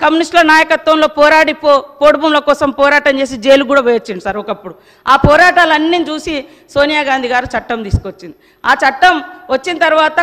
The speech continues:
కొన్నాళ్ళ తర్వాత ఒక ఎకరం పదిహేడు గుంటలు ఎవరైనా ఎక్కువ తీసుకుంటే ఖచ్చితంగా చట్టానికి అతీతంగా ఎవరున్నా దాన్ని శిక్షించాల్సి. నేను ఎమ్మెల్యే కాకముందే మా తండ్రి దున్నుకుంటా ఉన్నాడు సార్. నేను అడవిలో ఉన్నప్పటి నుంచే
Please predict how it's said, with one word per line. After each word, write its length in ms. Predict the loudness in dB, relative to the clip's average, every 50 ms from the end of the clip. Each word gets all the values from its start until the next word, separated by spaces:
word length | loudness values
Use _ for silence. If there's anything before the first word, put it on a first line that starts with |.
| -4 -2
కొన్నాళ్ళ 420 | -2 -2 0 0 0 0 0 0 -2 -2 -2
తర్వాత 340 | -4 -2 -4 -4 -4 -2 -2 -2 -2 -2 -4 -10 -18 -20 -14 -14 -8
ఒక 80 | -4 -2 -2 -2
ఎకరం 240 | -2 -2 -4 -6 -4 -4 -4
పదిహేడు 360 | -4 -2 -2 -2 -4 -4 -4 -6
గుంటలు 440 | -6 -6 -2 0 2 2 2 2 0 -2 -4 -10 -20 -20 -20 _ _ _ _ _ _ _ _ -2 2
ఎవరైనా 380 | 2 4 4 2 2 2 0 0 0 -2
ఎక్కువ 200 | -2 2 2 2 2 2
తీసుకుంటే 360 | -2 -6 -6 -6 0 2 0 2 2 -2
ఖచ్చితంగా 560 | -4 -4 -6 -6 -4 -2 -2 0 0 0 0 0 -2 -6 -14 -20 -20 -20 _ _ _ _ -2
చట్టానికి 460 | -2 -2 0 0 0 2 2 0 -2 -4
అతీతంగా 360 | -4 -4 -6 -6 -4 -2 0 2
ఎవరున్నా 300 | 2 2 2 0 -2 -2 -2 0 -2
దాన్ని 180 | -2 -2 -2 -6 -8
శిక్షించాల్సి. 540 | -10 -10 -12 -16 -14 -8 -8 -8 -8 -8 -14 -20 -20 _ _ _ -4
నేను 140 | -2 -2 -2 -2
ఎమ్మెల్యే 280 | -2 -2 0 0 2 4 4
కాకముందే 440 | 2 2 2 0 0 0 0 0 0 0
మా 60 | 0 0 0 -2
తండ్రి 180 | -2 -2 -4 -6 -6
దున్నుకుంటా 420 | -6 -6 -6 -8 -8 -8 -6 -6 -6 -6
ఉన్నాడు 180 | -6 -8 -10 -10 -8
సార్. 100 | -8 -6
నేను 120 | -4 -2 0 0
అడవిలో 240 | 0 0 0 -2 0 -2
ఉన్నప్పటి 300 | -2 -2 -2 -2 -4 -4
నుంచే 200 | -4 -2 0 0